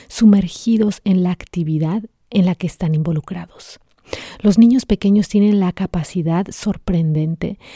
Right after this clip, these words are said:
de imaginar libremente todo tipo de posibilidades acerca de lo que pueden hacer,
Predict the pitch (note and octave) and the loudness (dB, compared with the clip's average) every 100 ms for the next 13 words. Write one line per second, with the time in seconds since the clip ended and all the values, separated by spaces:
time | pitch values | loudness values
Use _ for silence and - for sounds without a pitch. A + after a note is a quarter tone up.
0 | - - F#3 F#3+ F#3 F#3 - F#3 F#3+ G3 | -16 0 4 6 4 2 0 0 2 -2
1 | - F#3+ G#3 A3+ G3+ F#3+ E3 D#3+ E3+ E3 | -4 0 4 4 4 2 2 0 -2 -6
2 | - _ - A#3+ A#3 G#3+ G#3+ - G3 F3 | -8 _ 0 2 2 0 -4 -4 -4 -2
3 | E3+ E3 E3 - D#3 C#3+ D3 D3 D3+ G#3 | -2 -2 -4 -4 -2 -2 0 -2 -4 -8
4 | - - - - E3+ G#3 F3+ F#3+ E3+ E3 | -12 -20 -20 -6 -2 0 2 2 2 0
5 | D#3+ - D3 D3 D#3 D#3+ - F#3 E3 | -4 -2 0 0 -2 -4 -8 -10 -10